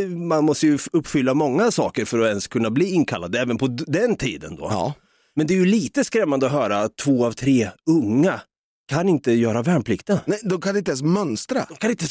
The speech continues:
Speaker 1: ens, de är inte ens inkallade, vet du.
Speaker 2: Nej.
Speaker 1: Vad fan gör man då? Vad gör man då?
Speaker 2: Ja, man, man får väl importera.
Speaker 1: Men bara, <laughs> så här, ska vi bygga upp någon så här franska legionär, eh, vad fan heter de där?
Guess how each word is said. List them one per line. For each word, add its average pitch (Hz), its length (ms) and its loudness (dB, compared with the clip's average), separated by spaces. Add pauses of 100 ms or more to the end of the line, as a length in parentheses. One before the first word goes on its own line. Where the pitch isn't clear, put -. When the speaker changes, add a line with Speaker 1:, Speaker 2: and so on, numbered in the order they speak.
Speaker 1:
ens, 180 180 -2
de 190 120 4
är 269 40 4
inte 294 120 0
ens 185 140 -2
inkallade, 302 640 0 (180)
vet - 120 -8
du. 156 80 -6
Speaker 2:
Nej. 127 80 -2
Speaker 1:
Vad 160 260 -2
fan 233 380 -4
gör 101 200 -4
man 147 260 0
då? 240 280 2 (680)
Vad 339 140 0
gör 320 200 2
man 151 180 -6
då? 104 160 -14 (160)
Speaker 2:
Ja, 151 440 0
man, 165 360 -2 (140)
man 156 160 0
får 180 120 -2
väl 175 120 0
importera. 185 760 -2 (540)
Speaker 1:
Men 170 140 -2
bara, 202 120 -2 (200)
<laughs> - 200 -20
så - 120 -4 (240)
här, 139 240 -4
ska 147 140 -4
vi 143 120 0
bygga 147 220 0
upp 151 100 -2
någon 165 140 0
så 139 80 -2
här 104 140 0 (320)
franska 139 680 -2
legionär, 127 1000 2
eh, 113 60 0
vad 131 180 2
fan 156 140 -2
heter 156 240 -2
de 190 120 2
där? 85 240 -4